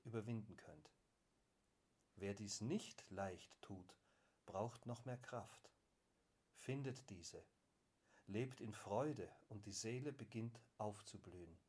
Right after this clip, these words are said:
Diese Kraft beginnt einen Kreislauf, der lebensverändernd wirkt, weil er zuletzt eure Seele erhebt.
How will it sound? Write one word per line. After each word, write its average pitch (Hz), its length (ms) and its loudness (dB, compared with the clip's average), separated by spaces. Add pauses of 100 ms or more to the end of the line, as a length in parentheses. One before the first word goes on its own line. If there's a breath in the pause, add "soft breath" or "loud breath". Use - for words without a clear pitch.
(1080 soft breath)
Diese 139 220 4
Kraft - 600 2
beginnt 120 360 0
einen 123 220 0
Kreislauf, 131 880 -4 (400 loud breath)
der 110 100 4
lebensverändernd 113 960 0
wirkt, - 440 -10 (480 soft breath)
weil 101 240 6
er 98 80 0
zuletzt - 680 0
eure 107 280 2
Seele 104 520 0
erhebt. - 640 -6